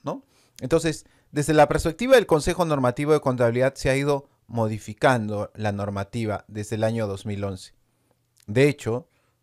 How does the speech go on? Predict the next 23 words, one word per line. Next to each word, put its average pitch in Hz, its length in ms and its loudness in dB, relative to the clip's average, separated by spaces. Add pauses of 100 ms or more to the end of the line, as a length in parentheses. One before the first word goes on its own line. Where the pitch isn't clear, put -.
(140)
eh, 92 640 -6
la 104 80 -4
aplicación 123 800 -2
de 104 260 -6
esta 120 240 -4
norma, 120 480 -2
las 90 220 -14
nifpyme, 117 560 -4 (400)
estaba 113 560 0 (240)
de 101 140 -8
acuerdo 110 280 0
al 107 80 0
tema 113 280 -2
de 104 100 -4
umbrales. 123 760 -2 (680)
Pero 180 160 -4
no 233 200 -8
te 170 180 -6
preocupes 127 600 -4
por 98 180 -6
la 95 100 -10
palabra 98 340 -10
umbrales, 85 540 -14